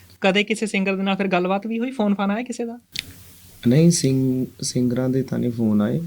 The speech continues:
Speaker 2: ਇੱਕ ਦੋ ਆਏ ਵੀ ਕਈਆਂ ਦੇ, ਤੇ ਜ਼ਿਆਦਾਤਰ ਪ੍ਰੋਡਿਊਸਰਾਂ ਦੇ ਆਏ ਵੀ ਗਾਣਾ ਵਗੈਰਾ ਕਰਨਾ ਤੁਸੀਂ ਤਾਂ
Speaker 1: ਹੂੰ।
Speaker 2: ਦੱਸੋ, ਤੁਹਾਡਾ ਕਰਦੇ ਆ Song ਵਗੈਰਾ।
Speaker 1: ਫਿਰ ਤੁਸੀਂ?
Speaker 2: ਨਹੀਂ, ਮੈਂ Song ਕਰਨ 'ਚ ਇੰਟਰਸਟ ਨਹੀਂ ਹੈਗਾ। ਤੇ
Speaker 1: ਕਾਰਨ ਕੀ ਹੈ? Song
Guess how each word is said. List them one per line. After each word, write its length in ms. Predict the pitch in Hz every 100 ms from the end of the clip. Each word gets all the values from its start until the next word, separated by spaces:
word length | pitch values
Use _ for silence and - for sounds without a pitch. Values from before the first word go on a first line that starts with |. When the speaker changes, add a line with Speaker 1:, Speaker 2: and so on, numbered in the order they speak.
| -
Speaker 2:
ਇੱਕ 180 | 120 123
ਦੋ 320 | 123 120 117
ਆਏ 180 | 110 110
ਵੀ 120 | 120
ਕਈਆਂ 340 | 123 113 107 113
ਦੇ, 140 | 127 147 - - - - -
ਤੇ 380 | 117 113 117 120 -
ਜ਼ਿਆਦਾਤਰ 380 | 117 113 113 113
ਪ੍ਰੋਡਿਊਸਰਾਂ 680 | - 117 110 117 117 117 117
ਦੇ 120 | 113
ਆਏ 120 | 107
ਵੀ 120 | 110
ਗਾਣਾ 240 | 113 107 107
ਵਗੈਰਾ 300 | 107 107 104
ਕਰਨਾ 300 | 104 101 104
ਤੁਸੀਂ 320 | 104 104 104
ਤਾਂ 200 | 107 104
Speaker 1:
ਹੂੰ। 120 | 104
Speaker 2:
ਦੱਸੋ, 380 | 175 160 107 104 - -
ਤੁਹਾਡਾ 200 | 107 104
ਕਰਦੇ 360 | 104 98 104
ਆ 60 | 107
Song 280 | 104 101 101
ਵਗੈਰਾ। 340 | 101 104 101 -
Speaker 1:
ਫਿਰ 80 | 180
ਤੁਸੀਂ? 360 | 175 170 180 170 - - - - - - 110
Speaker 2:
ਨਹੀਂ, 160 | 135
ਮੈਂ 240 | 127 110 110
Song 380 | 110 107 110
ਕਰਨ 280 | 107 107 110
'ਚ 60 | 110
ਇੰਟਰਸਟ 440 | 113 107 107 -
ਨਹੀਂ 140 | 123 117
ਹੈਗਾ। 240 | 117 120 - - - - _ - _ -
ਤੇ 80 | 202
Speaker 1:
ਕਾਰਨ 340 | 196 196 202
ਕੀ 200 | 196 160
ਹੈ? 60 | 160
Song 380 | - 175 180